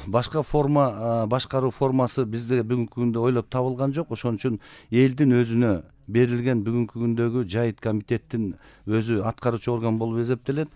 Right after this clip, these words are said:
Ошолор абдан туура деп эсептейм. Ал эми сиз айткандай маселе бар үчүн, ошол маселени мына үч эле жыл болду жайыт мыйзамы кабыл алынганда. Үч жылдын ичинде, а, улам-улам өзгөртүүлөр киргизип, ушу сиздер активдүү катышкандын аркасы менен болот да. Мен айткым келет,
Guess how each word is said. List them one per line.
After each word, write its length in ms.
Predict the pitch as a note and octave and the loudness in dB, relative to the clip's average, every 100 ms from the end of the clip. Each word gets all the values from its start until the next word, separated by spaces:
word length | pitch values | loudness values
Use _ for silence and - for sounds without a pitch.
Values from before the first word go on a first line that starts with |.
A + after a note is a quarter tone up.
| - - - | -20 -16 -6
Ошолор 400 | G#2+ C3 A#2+ G#2+ | -4 -2 0 0
абдан 280 | A2 A2+ G#2 | 0 -2 -2
туура 240 | B2+ B2+ B2+ | 0 0 2
деп 140 | C3+ C3+ | 2 2
эсептейм. 380 | C#3 C3+ D#3+ A#2+ | 0 -2 0 2
Ал 100 | A#2+ A#2+ | 4 2
эми 120 | A#2+ | 0
сиз 200 | - B2 | -2 -2
айткандай 580 | A#2+ - B2 B2 C#3 G#2+ - - | -2 0 -2 0 0 -2 -8 -2
маселе 440 | A2 A2+ C3 B2+ | 0 2 0 0
бар 220 | G2 A#2+ B2 | 0 0 -2
үчүн, 260 | - G3+ G#3+ - - | -2 -4 -4 -12 -10
ошол 280 | G#2 - A#2+ | -6 -2 0
маселени 480 | A2+ - C3 B2 A#2 | 0 0 0 0 0
мына 160 | A2+ G#2 | 0 0
үч 180 | A#2+ D#3 | -2 0
эле 160 | C#3 | 0
жыл 140 | C3 C#3+ | 0 -2
болду 220 | D#3+ C3+ | 0 0
жайыт 320 | G#2 B2 A2 - | 0 0 0 -4
мыйзамы 380 | A#2 A#2 G#2+ G2+ | -4 -2 -2 -2
кабыл 240 | A2+ A2+ | -2 0
алынганда. 380 | G#2 F#2+ F2 F2 | -2 -2 -4 -6
Үч 120 | - F#3 | -2 -2
жылдын 260 | D3+ C#3+ | 0 0
ичинде, 460 | B2 B2+ B2 F#3 G3+ - - - A#2+ | 0 -2 -2 -2 -4 -14 -20 -14 -2
а, 400 | G#2 G#2 G#2 G2 | 2 4 2 0
улам-улам 580 | G2 B2+ D3+ B2 C3+ A#2+ | 0 2 4 4 4 2
өзгөртүүлөр 520 | A#2 B2 - A#2+ A2 | 2 0 0 -2 -2
киргизип, 340 | A#2 B2 D3+ | -2 -4 -6
ушу 380 | A2+ B2 G2+ F#2 | -4 -4 -4 -8
сиздер 340 | - A#2+ A2+ A2 | -8 -4 -2 0
активдүү 440 | A#2+ - - - | -2 -6 -16 -10
катышкандын 640 | - A#2 - - A2+ G#2+ A2 | -6 -6 -6 -8 -6 -4 -4
аркасы 340 | G#2+ G#2+ - | -6 -8 -4
менен 220 | G2+ F#2 | -2 -2
болот 220 | F#2 F2 - | -2 -6 -4
да. 80 | D3 | 0
Мен 200 | C3+ D3+ | 2 2
айткым 320 | D3 D#3+ E3 | 0 -2 0
келет, 240 | F3 C3 | 0 -2